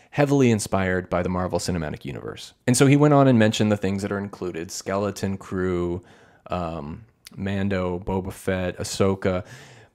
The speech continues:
But it's interesting to think about the shows that are not in this time period, such as The Acolyte or Obi-Wan or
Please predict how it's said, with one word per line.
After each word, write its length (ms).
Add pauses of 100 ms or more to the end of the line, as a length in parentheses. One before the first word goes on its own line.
(120)
But 120
it's 280
interesting 560
to 360
think 240
about 300
the 360
shows 540
that 140
are 100
not 400
in 120
this 120
time 280
period, 340
such 220
as 220
The 220
Acolyte 720 (360)
or 360
Obi-Wan 720
or 220